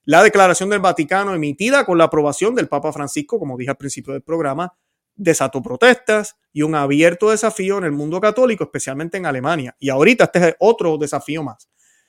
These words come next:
Lo que no ha pasado, como les decía en otros programas, es que ya han enviado cartas.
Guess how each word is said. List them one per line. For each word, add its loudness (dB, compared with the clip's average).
Lo 6
que 6
no 8
ha 8
pasado, 6
como -6
les 0
decía 0
en 0
otros -2
programas, -4
es -6
que 4
ya 6
han 4
enviado 2
cartas. -2